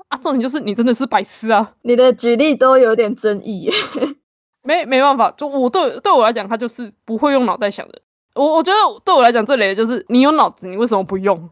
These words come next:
Speaker 1: 这种应该对每个人都很雷吧？大脑是个很好的东西，你既然有，你为什么不使用它？
Speaker 2: 嗯，好啦，我觉得这个是不一定每个人都有用脑的天赋。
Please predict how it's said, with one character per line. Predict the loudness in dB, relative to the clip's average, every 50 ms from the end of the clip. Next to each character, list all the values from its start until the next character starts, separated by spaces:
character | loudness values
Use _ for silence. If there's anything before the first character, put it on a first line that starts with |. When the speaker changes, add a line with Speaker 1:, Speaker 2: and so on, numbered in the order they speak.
| _ _ _
Speaker 1:
这 | 0 2
种 | 4 4 4
应 | 4
该 | 4 2 2
对 | 2 0 -2 0
每 | 0 0 2
个 | 2
人 | 0 2
都 | 2 2 2
很 | 2 0 -2
雷 | -4 -4 -4
吧？ | -4 -4 -6 -6 -10 _ _ _ _ 0
大 | 0 2
脑 | 2 2 2
是 | 0 -2 -2
个 | -4 -2 -2
很 | -2 0
好 | 0 0 0
的 |
东 | 0 0 -2
西， | -2 -4 -4
你 | -2 -2 -2
既 | 0 0 0
然 | 0 2 0
有， | 0 0 -2
你 | -2 -2
为 | -2 -2
什 | -2 -2 -6
么 | -6
不 | -6 -6 -8
使 | -8 -6 -6
用 | -8 -8 -8 -8
它？ | -12 -12 -14 -16 _ _ _ -12
Speaker 2:
嗯， | -10 -8 -8 -8 -6 -6 -6 -6 -6 -6 -6 -6 -6 -8 -8 -8
好 | -2 0 2 2 2
啦， | 2 0 0 0 0
我 | 0 -2 -2 -2 -4 -6
觉 | -6 -6 -4 -4
得 | -2 -2 -2 -2 -2 -4
这 | -4 -2
个 | -2 -2 -2
是 | -2 -2 -2 -2 -2 -2 -2 -4 -6 -10 -14 -20 _ _ _ _
不 | -2 -2
一 | 0
定 | 0 0 -2
每 | -2 -4 -6
个 | -6
人 | -6 -6 -6
都 | -8 -8 -8
有 | -6 -6 -8
用 | -8 -8 -10 -10
脑 | -10 -12
的 | -12 -14 -14
天 | -12 -14 -14 -14 -16
赋。 | -20 -20 -20 -20